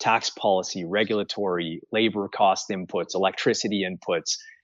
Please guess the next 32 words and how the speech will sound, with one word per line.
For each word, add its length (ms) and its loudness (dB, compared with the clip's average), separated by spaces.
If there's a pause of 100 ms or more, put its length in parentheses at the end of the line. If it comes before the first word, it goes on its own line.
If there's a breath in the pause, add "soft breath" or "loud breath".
(180)
These 340 6
are 120 10
all 240 6
factors 540 -2
that 100 -6
go 240 -2
into 260 -4
whether 300 0
or 60 -6
not 220 -4
an 80 -12
investment 560 -2
is 180 -4
cost 380 2
competitive 560 -2
in 140 -10
Canada 560 2 (100)
as 140 0
opposed 440 -2
to 60 -8
the 100 -2
United 440 -2
States. 400 -2
So 60 2
we've 140 8
gotta 140 8
look 160 6
at 60 4
all 180 6
of 60 -6
this 160 -6
together 460 -4